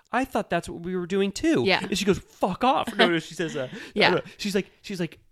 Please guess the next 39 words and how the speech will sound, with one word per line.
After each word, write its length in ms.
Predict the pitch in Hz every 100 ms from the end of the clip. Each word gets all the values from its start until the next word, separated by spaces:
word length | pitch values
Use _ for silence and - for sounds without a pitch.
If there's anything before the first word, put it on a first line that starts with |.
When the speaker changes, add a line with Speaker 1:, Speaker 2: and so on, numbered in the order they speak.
| -
Speaker 2:
he 220 | 160 165
goes, 100 | 160
"I 40 |
Speaker 1:
No, 40 | 233
Speaker 2:
wanna 40 | 190 165
Speaker 1:
she 60 |
Speaker 2:
fl-" 60 | 269
Speaker 1:
was 160 | 285 202
bullshitting 580 | _ 196 196 165 160 196
him 180 | -
because 500 | 185 185 180 175 - -
she 420 | - - 190 180 175 -
clearly 380 | - 190 180
cares 360 | 170 - 170 160
more 200 | 165 156
than 140 | -
that. 100 | -
Speaker 2:
I 100 | 143
just, 220 | 170 165 -
I 140 | 143
think 300 | 139 143 135
we 100 | 135
have 260 | 123 131 123
to 100 | -
say 520 | 107 - 120 107 104 -
objectively, 920 | 113 110 123 113 - 90 95 92 90 -
Danielle 720 | 110 127 120 107 101 101 - -
wanted 460 | 95 104 139 165
something 380 | 185 185 214 214
more 480 | 185 131 127 165 165
than 180 | - 147
Speaker 1:
Yeah. 40 | 135
Speaker 2:
what 160 | 139
she 300 | - - 180
told 500 | - - 165 165 180 - 160
Alex 380 | 175 180 180 -
this 200 | 220 -
was. 400 | 73 71 - -
Speaker 1:
Yeah. 220 | 175